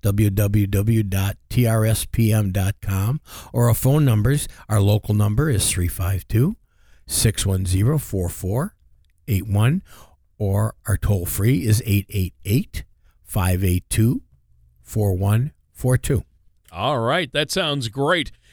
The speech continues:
Speaker 2: And you're offering a complimentary consultation. There's no cost, no obligation for our listeners out there. Get a plan in place today. What's that number one more time, Tom?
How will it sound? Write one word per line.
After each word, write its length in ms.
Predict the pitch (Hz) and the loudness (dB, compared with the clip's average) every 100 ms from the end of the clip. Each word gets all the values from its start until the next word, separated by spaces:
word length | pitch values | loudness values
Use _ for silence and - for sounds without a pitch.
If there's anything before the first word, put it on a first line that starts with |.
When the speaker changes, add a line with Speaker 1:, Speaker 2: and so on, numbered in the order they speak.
| _ | _
Speaker 2:
And 220 | 151 156 | -4 -2
you're 160 | 156 165 | -2 -2
offering 360 | 165 170 160 | -2 -4 -2
a 80 | 135 | -2
complimentary 840 | - - 165 - 160 151 151 151 147 | -4 -2 -2 -2 -4 -2 0 0 0
consultation. 960 | - 151 143 139 110 135 113 - 117 | -2 -2 -2 -4 -6 -4 -4 -6 -8
There's 200 | 110 104 | -8 -4
no 360 | 135 151 190 240 | -2 0 0 -2
cost, 640 | - 156 131 131 - - - | -4 -4 -2 -2 -4 -12 -12
no 460 | 127 147 175 233 | -8 -2 2 2
obligation 840 | 226 175 143 123 113 98 - - - _ _ _ | 2 0 -2 -4 -4 -6 -8 -10 -12 _ _ _
for 340 | - 233 240 | -6 0 2
our 140 | 196 143 | 2 2
listeners 580 | 135 127 151 143 131 123 | 0 -2 -4 -4 -2 0
out 300 | 131 117 - | 0 -2 -2
there. 240 | 135 120 - _ _ 127 | -2 -2 -4 _ _ -2
Get 200 | 190 254 | 0 2
a 60 | |
plan 320 | - 208 202 | 0 0 0
in 100 | 190 | 0
place 360 | 160 170 170 - | 0 0 0 -2
today. 500 | - 151 147 143 131 - - _ | -2 0 0 0 -2 -8 -20 _
What's 360 | 123 156 214 - | -4 0 0 -2
that 240 | 214 165 | -2 -2
number 320 | 160 156 147 | -2 -2 0
one 280 | 131 139 175 | 0 0 -2
more 220 | 160 147 | -2 -2
time, 360 | 135 123 92 76 | -2 -6 -8 -12
Tom? 340 | - 95 104 | -12 -10 -12